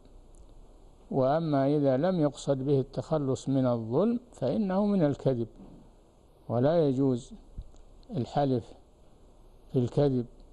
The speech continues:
هذه صفة المنافقين، يحلفون بالله وهم كاذبون ليغروا المستمع لهم. لا يحلف المسلم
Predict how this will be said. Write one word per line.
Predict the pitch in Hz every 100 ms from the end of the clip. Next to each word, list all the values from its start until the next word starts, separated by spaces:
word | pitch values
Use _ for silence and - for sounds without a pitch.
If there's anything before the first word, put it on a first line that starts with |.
| - -
هذه | 123 143
صفة | - 202 147 135 - - - - - -
المنافقين، | 135 156 165 151 120 147 170 165 135 190 - - - - - - - - -
يحلفون | - 101 135 127 147 156 135 139 - - - - - - -
بالله | 120 135 135 151 120
وهم | 127 120 135
كاذبون | - 139 131 120 117 151 131 135 226 - - - - - - _ - -
ليغروا | 120 131 113 151 170 139 135 131 - 214 233
المستمع | 156 131 135 139 - 143 131 113
لهم. | 143 139 120 139 - - _ - - - - - - - - - -
لا | 127 156
يحلف | 208 - 135 120
المسلم | 127 131 170 165 165 160